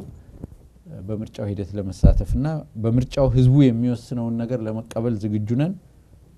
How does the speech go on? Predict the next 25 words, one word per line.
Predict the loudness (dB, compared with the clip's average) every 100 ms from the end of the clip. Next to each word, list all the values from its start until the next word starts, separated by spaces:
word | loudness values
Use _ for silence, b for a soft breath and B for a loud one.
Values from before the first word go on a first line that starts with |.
| _
ዋናው | -4 -2 -2
ነገር | -2 -4 -6
ለህዝቡ | -6 -8 -10
እንተው | -8 -4 -2
እያሉ | -2 -2 -2
ነው | -4
ያሉት። | -6 -8 -12 -16 -16 B B B B
በአቶ | -2 0
አንዳርጋቸው | -2 -2 -2 -2 -2 -4
ደግሞ | -4 -4 -2
ግምገማ | -2 0 -2 -2 -6 -8 -14 -6
ኢቭን | -4 0
ምርጫውን | 0 -2 -4 -4 -2 0
ማካሄድ | -2 -2 -4 -4
የሚቻልበት | -4 -4 -4 -4 -6 -8
ሁኔታ | -6 -6 -6
እንደሌለ | -6 -6 -4 -6 -6
የሚያሳይ | -6 -6 -8 -2 -2 -2
ነገር | -6 -12 -14
ነው | -18 -20 _ _
እየገለጹ | -12 -10 -8 -10 -12
ያሉት። | -16 -18 -20 -20 _ _ _ _ _ _ _ _ _ -20 -16 -6
እና | -2 -4 -6 _ _ -20 -20 -20 _ _ _
በትንታኔ | 0 0 0 -2 -4 -2 -2 0
ግምገማ | 0 0 0 0 -2